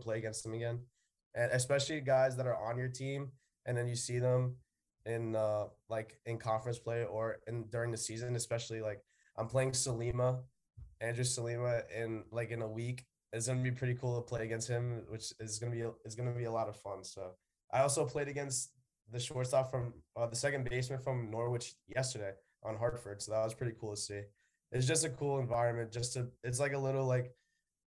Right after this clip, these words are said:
a little clique of, like, Futures guys around the league that we can say what's up to, like, when we're playing against each other.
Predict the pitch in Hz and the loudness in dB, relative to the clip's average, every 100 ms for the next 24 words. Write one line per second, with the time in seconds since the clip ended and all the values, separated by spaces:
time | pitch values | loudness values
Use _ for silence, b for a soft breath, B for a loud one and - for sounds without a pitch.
0 | - 123 135 131 127 - 127 123 120 113 | -6 0 2 0 -4 -2 2 2 0 -2
1 | 113 113 - 127 123 123 107 117 113 110 | -2 -2 -4 -6 -4 -4 -2 0 0 -2
2 | 110 113 113 104 110 107 107 110 113 110 | 0 0 -2 -4 -6 -4 -4 -4 -6 -6
3 | - 113 107 - 110 - 110 107 104 104 | -4 -4 -4 -4 -4 -4 -4 -2 -4 -4
4 | 107 107 104 101 98 101 98 98 95 | -6 -6 -6 -6 -8 -12 -12 -10 -10